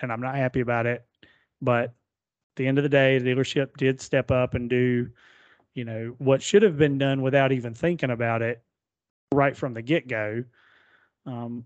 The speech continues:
but dealerships are in this thing to make as much profit as humanly possible.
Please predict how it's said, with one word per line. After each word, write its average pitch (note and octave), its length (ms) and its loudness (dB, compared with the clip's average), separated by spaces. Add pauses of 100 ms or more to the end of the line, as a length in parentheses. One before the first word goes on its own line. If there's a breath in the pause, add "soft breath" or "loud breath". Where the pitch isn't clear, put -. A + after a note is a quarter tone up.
but B2+ 300 -2 (320)
dealerships D#3+ 680 0
are C#3+ 120 2
in E3 200 4
this C#3+ 200 0
thing C#3 280 -2
to - 80 -6
make B2+ 300 0
as A#2 140 -4
much C3+ 360 0
profit D3 340 2
as C3 120 -2
humanly C#3+ 340 0
possible. C3 680 0